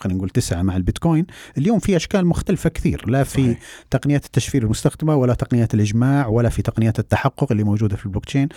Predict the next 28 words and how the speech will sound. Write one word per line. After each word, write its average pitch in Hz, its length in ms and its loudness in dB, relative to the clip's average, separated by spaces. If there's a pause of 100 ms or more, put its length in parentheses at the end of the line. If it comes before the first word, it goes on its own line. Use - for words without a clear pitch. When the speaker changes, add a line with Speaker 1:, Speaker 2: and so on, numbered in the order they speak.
(120)
Speaker 2:
صحيح. 104 140 -4
Speaker 1:
أصبحت 135 260 0
اليوم، 151 200 2
اليوم 139 580 0
مختلفة - 440 -2
يعني. - 300 -8 (140)
Speaker 2:
مم. 101 260 2
Speaker 1:
آه، 87 300 -2
ظهر 120 320 0
أشكال 120 320 0
مختلفة. 113 480 0
ال-، 92 140 -2
البلوك 123 400 0
تشين 143 220 0
اللي 120 160 2
تستخدم 131 460 0
في - 100 -2
البيتكوين 151 480 2 (260)
مختلفة 147 400 0
عن 123 80 2
البلوك 120 240 0
تشين 131 240 0
اللي 113 120 2
تستخدم - 400 -2
اليوم 127 200 2
في 131 200 0
مثلًا 131 320 2
إيثيريوم 95 420 0